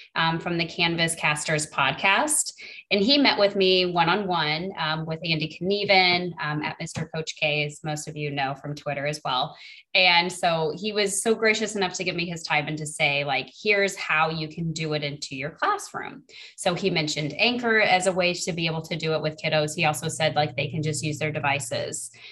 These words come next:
So when I first started off my journey, I was like, "Okay, great. I'm gonna learn." I downloaded Anchor on my phone and I was gonna play around with it.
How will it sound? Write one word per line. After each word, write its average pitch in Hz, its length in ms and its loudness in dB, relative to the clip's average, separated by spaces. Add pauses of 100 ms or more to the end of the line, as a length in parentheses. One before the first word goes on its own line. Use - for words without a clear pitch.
So 190 500 6
when 180 160 0
I 175 100 4
first 214 300 2
started 180 220 0
off 170 180 0
my 165 100 0
journey, 196 300 2
I - 20 2
was 175 100 -2
like, 185 100 -4
"Okay, 202 180 0
great. 190 340 4
I'm 190 80 0
gonna 180 220 0
learn." 175 340 -2
I 170 120 0
downloaded 147 500 -2
Anchor 147 240 -6
on 135 80 -6
my - 140 -10 (140)
phone 262 460 6
and 165 180 2
I 143 80 -4
was 147 120 -6
gonna 143 220 -6
play 147 220 -4
around 214 320 2
with 214 200 0
it. 202 200 6